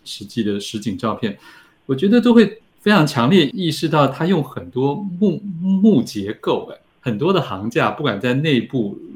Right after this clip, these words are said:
裸露出来，或是从外部做栏杆啊，或者是某些的厅堂啊，或者是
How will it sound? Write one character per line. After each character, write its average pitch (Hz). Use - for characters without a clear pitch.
裸 117
露 135
出 139
来， 104
或 123
是 120
从 113
外 135
部 104
做 107
栏 110
杆 123
啊， 110
或 110
者 98
是 107
某 95
些 117
的 101
厅 127
堂 101
啊， 107
或 110
者 101
是 101